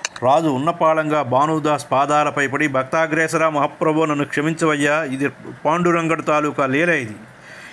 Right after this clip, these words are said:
ఇంత గొప్ప భక్తులు పండరీనాథునికి కల ఉన్నారని విన్న-, విన్నాను, కానీ ఈనాడు దర్శించగలిగాను, ధన్యుడని. మీరు క్షమిస్తే గాని మీ పాదాలు నేను విడిచిపెట్టను." "సరే, క్షమించాను" అనగానే, "ప్రాయశ్చిత్తం కూడా సూచించాలి తమరు" అన్నాడు రాజు.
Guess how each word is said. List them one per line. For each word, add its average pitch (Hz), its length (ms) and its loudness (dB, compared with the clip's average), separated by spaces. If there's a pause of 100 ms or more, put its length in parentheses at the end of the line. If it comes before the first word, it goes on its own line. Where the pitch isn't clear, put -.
(120)
ఇంత 151 220 -2
గొప్ప 151 320 0
భక్తులు 143 360 0
పండరీనాథునికి 160 920 0
కల 147 180 -2
ఉన్నారని 151 600 0
విన్న-, 147 380 -2
విన్నాను, 139 380 -2
కానీ 151 600 -2 (340)
ఈనాడు 156 380 0
దర్శించగలిగాను, 151 1080 -4
ధన్యుడని. 147 480 0 (100)
మీరు 139 180 0
క్షమిస్తే 180 520 -2
గాని 165 260 0
మీ 156 140 0
పాదాలు 147 500 0
నేను 143 220 -2
విడిచిపెట్టను." 139 600 -4
"సరే, 135 360 -2 (460)
క్షమించాను" 151 640 -2
అనగానే, 143 380 -2
"ప్రాయశ్చిత్తం 165 760 -4
కూడా 151 260 0
సూచించాలి 151 600 -4
తమరు" 135 260 -2
అన్నాడు 131 460 -2 (240)
రాజు. 127 260 0